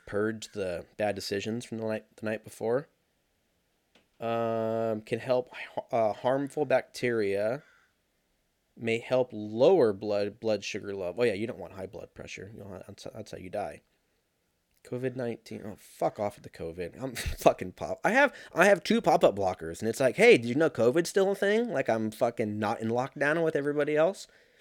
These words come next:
Um, take one tablespoon, take two tablespoons. People have lost three point seven pounds in a month.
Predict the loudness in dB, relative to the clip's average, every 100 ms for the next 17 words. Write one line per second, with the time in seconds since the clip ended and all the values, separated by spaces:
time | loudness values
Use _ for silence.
0 | -20 -20 -20 _ -10 0 2 2 2 2
1 | 4 6 4 4 2 2 -4 -2 0 0
2 | 0 -2 -2 -2 -2 0 2 2 0 -6
3 | -2 -2 0 -4 -8 -12 _ _ -6 -2
4 | 2 4 4 4 4 2 -6 -2 -2 0
5 | 0 0 2 2 2 -4 -4 -2 0 0
6 | 0 -2 -4 -6 -6 -6